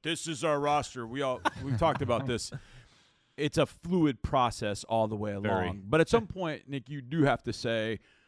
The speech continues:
Speaker 1: "These, at this point in time, you are the fifty-three guys on this roster."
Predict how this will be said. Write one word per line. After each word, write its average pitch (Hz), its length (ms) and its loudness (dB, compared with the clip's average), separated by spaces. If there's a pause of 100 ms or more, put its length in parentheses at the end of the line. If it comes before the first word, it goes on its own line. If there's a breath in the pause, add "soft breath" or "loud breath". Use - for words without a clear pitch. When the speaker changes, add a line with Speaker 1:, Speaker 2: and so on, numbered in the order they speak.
(300 soft breath)
Speaker 1:
"These, 170 640 -2
at 110 300 -4
this 165 220 0
point 156 280 -6
in 131 100 -8
time, 131 400 -2
you 139 180 0
are 131 80 2
the 117 80 -2
fifty-three 120 640 -8
guys 107 440 -2
on 110 200 -2
this 98 180 -10
roster." 101 460 -4